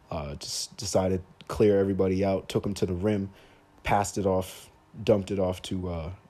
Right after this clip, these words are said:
Aaron Baynes, and he, he flushed it. So, I mean, that was kinda cool.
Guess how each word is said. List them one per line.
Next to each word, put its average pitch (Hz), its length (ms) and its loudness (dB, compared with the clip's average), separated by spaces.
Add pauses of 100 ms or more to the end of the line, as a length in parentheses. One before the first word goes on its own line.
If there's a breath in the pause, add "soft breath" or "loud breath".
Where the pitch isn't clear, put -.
(180)
Aaron 95 200 -2
Baynes, 92 360 -2
and 90 80 -6
he, 92 240 -4
he 104 160 -10
flushed 90 400 -6
it. 90 140 -8
So, 98 160 -2
I 92 40 0
mean, 95 180 0
that 110 120 0
was 92 120 -2
kinda 82 220 -8
cool. 85 280 -8